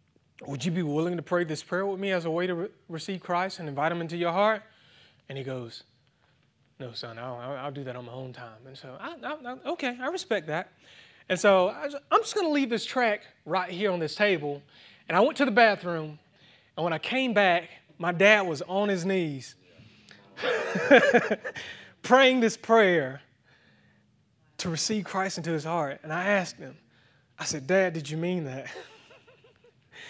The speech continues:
<laughs> He said, "Yeah, every word."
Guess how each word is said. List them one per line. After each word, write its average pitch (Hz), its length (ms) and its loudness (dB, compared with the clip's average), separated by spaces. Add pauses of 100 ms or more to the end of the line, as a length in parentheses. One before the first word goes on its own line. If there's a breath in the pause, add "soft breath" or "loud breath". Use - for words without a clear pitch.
(580 loud breath)
<laughs> 453 160 -2
He 220 60 2
said, 185 300 6
"Yeah, 190 180 6
every 170 360 4
word." 175 480 4